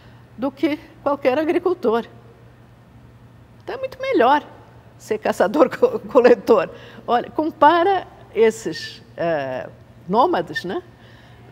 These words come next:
da, do, da África, né, do, da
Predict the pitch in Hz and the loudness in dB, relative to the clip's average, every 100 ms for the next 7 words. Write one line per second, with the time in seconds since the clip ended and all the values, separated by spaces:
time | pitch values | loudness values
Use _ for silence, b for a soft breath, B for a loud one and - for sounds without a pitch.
0 | 160 - 175 185 - 165 156 - - 190 | -18 -16 -8 -8 -8 -14 -14 -14 0 4
1 | 233 202 - 156 202 - - - - - | 4 0 -10 -10 -10 -12 -20 -20 -20 -20
2 | - 131 - 143 143 - | -20 -20 -20 -20 -20 -20